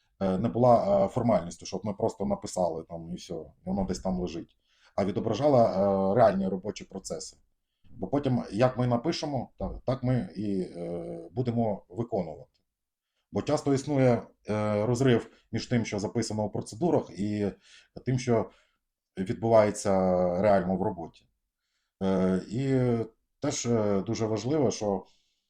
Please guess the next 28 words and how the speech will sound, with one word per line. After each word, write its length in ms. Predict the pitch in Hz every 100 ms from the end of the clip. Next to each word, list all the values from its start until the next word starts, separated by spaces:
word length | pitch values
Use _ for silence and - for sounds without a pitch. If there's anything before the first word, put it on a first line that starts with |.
| _ -
е, 640 | - 80 80 80 - - - _
коли 200 | 113 131
ми 160 | 127 123
вже 400 | 98 110 98 - _ _ - - - - _ _
розробили 520 | - 120 131 101 101 98
документи, 600 | - 120 117 120 135 151 _ _ _ _
ми 100 | 110
маємо 460 | 131 143 135 120 -
навчити, 420 | 120 - 143 -
е, 560 | 117 104 - 196 190 185 - _ _
персонал, 560 | 113 - 123 101 85
ознайомити 520 | 92 107 110 151 120 95
персонал, 600 | 185 - 180 165 156 170
е, 40 |
з 60 | -
цими 180 | 185 175
процедурами, 500 | 175 - 170 170 170
щоб 280 | - - 180 - - _
він 60 | 92
знав, 280 | 80 117 135
що 140 | 110
вони 320 | 104 107 131
є, 400 | 92 80 107 - - -
е, 100 | 90
щоб, 160 | 82 95
е, 440 | 98 101 98 95
вон-, 360 | 92 101 92 90
щоб 180 | -